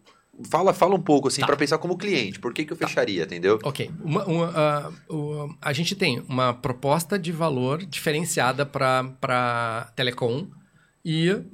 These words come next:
Speaker 2: pra escolas, né?
Speaker 1: Uhum.
Speaker 2: Pra escola, a pegada da escola é muito eficiência de mão de obra e efici-, e, é, é, ah, e economia,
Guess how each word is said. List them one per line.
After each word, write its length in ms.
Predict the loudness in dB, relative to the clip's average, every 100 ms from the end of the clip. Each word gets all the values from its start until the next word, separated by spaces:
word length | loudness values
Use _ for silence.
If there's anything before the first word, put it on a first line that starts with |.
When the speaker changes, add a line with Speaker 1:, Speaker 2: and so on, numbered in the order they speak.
| -16 -2
Speaker 2:
pra 460 | 2 4 4 2
escolas, 580 | 0 0 2 0 -4 -12 _ -4
né? 140 | -4
Speaker 1:
Uhum. 380 | -4 -12 -18 -18 -18 -14
Speaker 2:
Pra 220 | -2 2
escola, 540 | 2 2 2 2 2 0
a 40 |
pegada 440 | -2 -2 -2 -2
da 60 | -2
escola 460 | -4 0 0 0 0
é 120 | -2
muito 500 | 0 -2 -2 -4 -4
eficiência 680 | -6 -4 -2 0 0 0 -2
de 80 | -4
mão 160 | -4
de 100 | -2
obra 360 | -2 -2 -4 -8 -12 _ -20 -8
e 80 | -4
efici-, 380 | -2 -2 -2 -4
e, 220 | -4 -2
é, 100 | -4 -4 -6 -6 -4
é, 120 | -2
ah, 1300 | 0 -2 -2 -2 -2 -4 -6 -8 -8 -6 -8 -10 -12 -12 -6
e 100 | -4
economia, 540 | -2 -2 -2 -4 -6